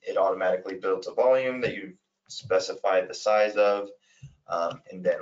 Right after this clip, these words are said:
Longhorn is managing it. Well, if you spin up Kubernetes clusters and then assign volumes to a container inside of that cluster,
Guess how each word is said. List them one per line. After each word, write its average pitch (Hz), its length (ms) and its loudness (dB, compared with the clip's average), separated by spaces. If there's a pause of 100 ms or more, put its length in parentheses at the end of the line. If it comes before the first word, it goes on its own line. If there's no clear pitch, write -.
Longhorn 95 460 -2
is - 160 -8
managing - 400 -10
it. - 140 -16 (640)
Well, 98 420 4
if - 140 -14
you 101 80 -4
spin 107 240 -2
up - 180 2
Kubernetes 123 500 -4
clusters - 640 -2 (360)
and 104 100 -10
then 98 140 -4
assign 107 600 0
volumes 101 400 2
to 101 220 -10
a 101 40 -6
container 110 580 -4
inside 107 400 0
of - 100 -4
that - 180 0
cluster, - 580 -4